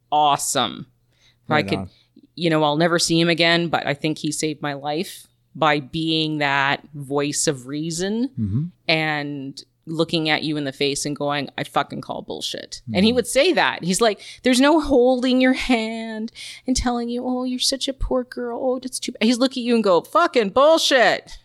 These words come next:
Speaker 2: Mm-hmm.
Speaker 1: <laughs> I loved him. He was
Speaker 2: Cool.
Speaker 1: awesome. But that was the beginning of all
Speaker 2: Mm-hmm.
Speaker 1: of it.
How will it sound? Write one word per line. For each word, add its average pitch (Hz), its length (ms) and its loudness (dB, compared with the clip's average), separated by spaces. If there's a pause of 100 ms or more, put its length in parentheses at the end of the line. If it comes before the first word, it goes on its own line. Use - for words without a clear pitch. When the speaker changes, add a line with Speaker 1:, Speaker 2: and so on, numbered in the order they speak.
(140)
Speaker 2:
Mm-hmm. 214 320 -4
Speaker 1:
<laughs> - 40 -6
I 269 200 4
loved 208 560 0
him. 160 320 2
He 160 100 -6
was 175 140 -6
Speaker 2:
Cool. 120 160 4
Speaker 1:
awesome. 147 680 2 (440)
But 165 140 -6
that 170 200 2
was 175 160 0
the 165 80 2
beginning 143 680 -2 (580)
of - 120 -2
all - 200 0
Speaker 2:
Mm-hmm. - 100 -10
Speaker 1:
of - 60 -6
it. - 100 -16